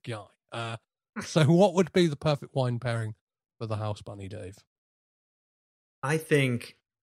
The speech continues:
Speaker 2: this would go well with a nice glass of Lambrini,
Speaker 1: Oh.
Speaker 2: uh,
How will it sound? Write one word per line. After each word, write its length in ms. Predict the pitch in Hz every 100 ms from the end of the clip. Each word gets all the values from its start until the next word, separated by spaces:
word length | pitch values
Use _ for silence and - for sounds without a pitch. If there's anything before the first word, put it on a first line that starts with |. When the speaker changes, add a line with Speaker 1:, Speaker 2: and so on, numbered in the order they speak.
| _
Speaker 2:
this 520 | 131 127 123 - -
would 340 | 127 120 120 117
go 220 | 117 113
well 720 | 107 107 101 95 95 101 135 _ 120
with 500 | 107 104 101 98 95 _ -
a 100 | 113
nice 840 | 101 113 113 113 110 - - - - -
glass 420 | 107 107 101 - -
of 240 | 107 95
Lambrini, 840 | 101 98 104 107 113 120 147 240 _ _ _
Speaker 1:
Oh. 560 | - 90 - - - -
Speaker 2:
uh, 440 | 107 104 101 101